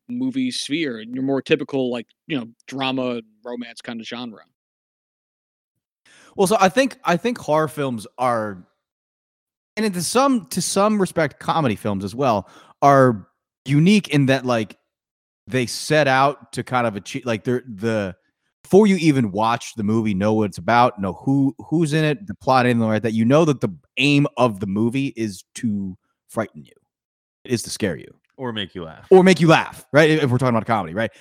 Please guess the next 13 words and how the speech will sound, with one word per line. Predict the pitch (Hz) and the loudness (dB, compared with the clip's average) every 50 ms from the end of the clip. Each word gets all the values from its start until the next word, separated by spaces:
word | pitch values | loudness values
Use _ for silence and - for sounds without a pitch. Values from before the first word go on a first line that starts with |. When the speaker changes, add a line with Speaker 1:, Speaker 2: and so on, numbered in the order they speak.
| _ _ _ _ _ | _ _ _ _ _
Speaker 2:
If | 151 151 | -4 -4
you're | 170 170 | -4 0
talking | - 196 240 254 226 208 | 4 4 4 6 4 6
about, | 180 185 170 160 147 | 6 6 6 6 6
like, | 143 135 120 - - _ _ - | 4 2 2 0 -12 _ _ -18
a | 85 | -18
drama | 82 87 110 147 190 220 214 165 101 76 65 50 50 - - _ _ _ _ _ _ | -16 -12 -10 -8 -6 -6 -6 -6 -8 -8 -12 -18 -20 -20 -20 _ _ _ _ _ _
or | 98 101 | -10 -10
an | 92 | -2
action | - 170 190 - - - - 107 87 | 0 0 0 0 -2 -6 -6 -6 -8
film | - - 78 67 - 50 50 69 _ | -8 -12 -14 -16 -16 -20 -20 -14 _
or | 117 113 | -6 -4
something, | 135 131 131 | -2 -4 -4